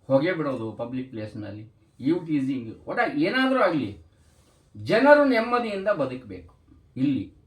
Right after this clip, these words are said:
ಅವಳಿ ನಗರದಲ್ಲಿ ಅನ್ನೋ ಅರ್ಥದಲ್ಲಿ ಬಹಳ, ಆ, ಮುತುವರ್ಜಿ ತಗೊಂಡು ಇಂಟ್ರೆಸ್ಟ್ನಿಂದ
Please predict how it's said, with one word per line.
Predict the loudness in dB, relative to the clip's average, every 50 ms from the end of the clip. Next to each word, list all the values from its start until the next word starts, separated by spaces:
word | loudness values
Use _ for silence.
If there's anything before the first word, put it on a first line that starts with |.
| _ -6
ಅವಳಿ | -4 -2 0 0 0
ನಗರದಲ್ಲಿ | 0 0 -2 -2 -4 -8 -8 -8 -8 -8 -10 -10
ಅನ್ನೋ | -8 -6 -4 -4 -4 -2
ಅರ್ಥದಲ್ಲಿ | -2 0 0 -2 -4 -6 -8 -6 -4 0 2 2 2 2 2 0 -4 -10 -18 _ _ -20 _ _ _ -14 -8
ಬಹಳ, | -4 -2 0
ಆ, | 0 0 0 -2 -4 -4 -4 -4 -2 -2 -2 -2
ಮುತುವರ್ಜಿ | 0 0 0 0 2 2 0 0 0 -2 -8
ತಗೊಂಡು | -8 -6 -4 -4 -4 -4 -6 -8 -10 -10 -4
ಇಂಟ್ರೆಸ್ಟ್ನಿಂದ | -2 -2 -2 0 0 -2 -2 -2 -2 -6 -6 -4 -2 2 4